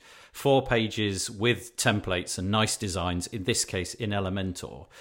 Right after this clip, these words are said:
And you did that by clicking one button, and they were ordered correctly. They looked nice,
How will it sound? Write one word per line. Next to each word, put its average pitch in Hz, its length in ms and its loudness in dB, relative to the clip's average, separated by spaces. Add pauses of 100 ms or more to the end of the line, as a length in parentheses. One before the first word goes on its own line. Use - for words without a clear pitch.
(240)
And 110 280 2
you 117 120 4
did 127 200 2
that 107 160 4
by 104 100 2
clicking 104 400 -2
one 98 300 0
button, 113 440 -4
and 104 160 0
they 104 120 2
were 101 180 0
ordered 117 540 2
correctly. 87 640 -6
They 92 180 -2
looked 110 400 0
nice, 92 480 -4